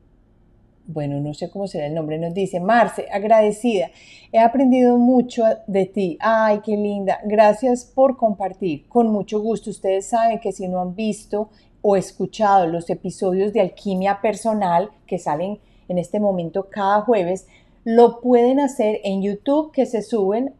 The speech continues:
en diferido, o lo pueden, en algunas veces es al mismo tiempo, o lo pueden hacer en las plataformas de podcast. Se llama Alquimia con K Personal y también lo pueden, los pueden ver en alquimia personal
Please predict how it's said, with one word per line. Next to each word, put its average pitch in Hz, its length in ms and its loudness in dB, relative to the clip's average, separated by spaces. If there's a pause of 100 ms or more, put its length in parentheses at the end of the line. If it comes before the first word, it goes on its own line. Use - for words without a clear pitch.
en 185 200 -2
diferido, 214 680 -2 (220)
o 262 160 8
lo 277 180 4
pueden, 262 280 2
en 208 100 -4
algunas 208 360 0
veces 247 280 -2
es 240 60 -2
al 240 100 0
mismo 247 240 0
tiempo, 208 340 -4
o 208 80 -2
lo 202 160 -2
pueden 226 280 -2
hacer 220 380 -2 (520)
en 285 200 6
las 277 160 0
plataformas 185 640 -2
de 185 120 2
podcast. 185 540 -2
Se 185 120 -4
llama 185 440 0
Alquimia 302 760 0
con 294 180 0
K 220 420 -10
Personal 190 760 -2 (360)
y 277 160 0
también 269 460 4
lo 233 180 0
pueden, 240 500 0
los 202 240 -2
pueden 233 380 0
ver 233 360 -2
en 285 320 2 (120)
alquimia 240 640 0
personal 175 480 -4